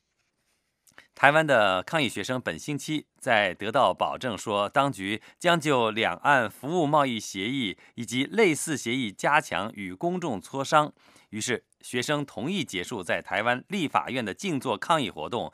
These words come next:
撤离立法院。之前，他们为抗议台湾与中国大陆签署服贸协议而占领立法院长达二十四天。抗议者认为这个协议会损害台湾的经济，让北京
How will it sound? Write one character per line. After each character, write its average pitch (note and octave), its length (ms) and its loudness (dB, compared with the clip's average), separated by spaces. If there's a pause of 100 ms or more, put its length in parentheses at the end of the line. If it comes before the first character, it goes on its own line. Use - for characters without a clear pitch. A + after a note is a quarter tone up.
(220)
撤 G3 240 2
离 F2 160 -2
立 G#2+ 140 -4
法 C#2 200 -8
院。 G2 220 -4 (640)
之 A3 120 0
前， D3 200 2
他 C#3 120 0
们 C#3 200 2
为 G#2+ 340 2
抗 D3 240 -2
议 A2+ 140 -2
台 F#2+ 260 0
湾 B2 180 4
与 G2+ 140 -2
中 F#3 260 -2
国 G#2+ 160 0
大 A2 180 0
陆 G2+ 200 -2
签 C#3 260 -2
署 F2+ 300 -8
服 A2+ 300 -10
贸 E3 200 6
协 G2 280 -4
议 D3+ 240 -2 (260)
而 A2+ 240 2
占 C#3+ 220 4
领 D#2 200 -4
立 D#3 160 -2
法 D2+ 220 -2
院 G#2 240 -2
长 - 180 -8
达 E2+ 280 -2
二 C3 180 2
十 A2+ 100 -10
四 - 240 -8
天。 G2 320 -8 (520)
抗 G#3 200 4
议 E3+ 60 2
者 A#2 120 6
认 C#3 140 2
为 A#2+ 140 0
这 E3+ 180 -2
个 A#2 80 0
协 F#2 220 -6
议 G#2 140 -4
会 G#2 360 -4
损 D#2+ 320 -8
害 C3 240 2
台 F2+ 200 -4
湾 A#2+ 120 -2
的 G#2 80 -4
经 F#3+ 280 -4
济， C3 260 -2 (200)
让 A#2 360 6
北 D#2 180 -4
京 C#3 260 -4